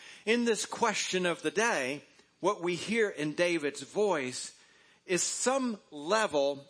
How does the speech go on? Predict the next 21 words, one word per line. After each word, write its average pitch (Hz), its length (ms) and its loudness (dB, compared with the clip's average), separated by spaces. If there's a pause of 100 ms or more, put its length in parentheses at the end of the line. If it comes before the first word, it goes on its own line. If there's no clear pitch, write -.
of - 200 -6
doubt, 180 640 -2
whatever 214 400 2
level 202 340 2
that 170 240 0
might 151 320 -2
be. 156 320 0 (760)
See, 226 160 0
when 208 140 4
he 202 100 2
writes 240 380 2
Psalm 196 500 2
eight, 196 220 2
he's 170 360 -2 (220)
marveling. 190 880 2
He's 151 220 -4
just - 320 -2
like, 185 180 0 (100)
"Wow, 220 460 4 (140)
the 180 100 0
creation 208 920 2